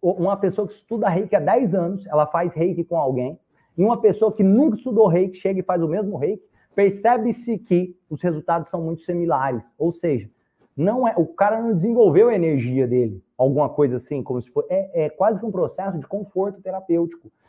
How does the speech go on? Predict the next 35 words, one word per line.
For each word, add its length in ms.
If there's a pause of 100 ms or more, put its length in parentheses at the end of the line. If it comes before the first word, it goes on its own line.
(100)
Agora, 280
sabe 260
o 20
que 140
que 100
tem 260
também? 520 (220)
Percebe 400
que 60
se 440
é 140
associado, 760
por 100
exemplo, 220
massagem 840
terapêutica 720 (240)
junto 720 (220)
ao 160
processo 560
do 120
reiki 380
ou 60
do 100
que 120
for, 380 (200)
os 140
resultados 540
melhoram. 640 (140)
Por 200
quê? 360 (140)
Porque 200
o 100
nível 500
de 80
atenção 400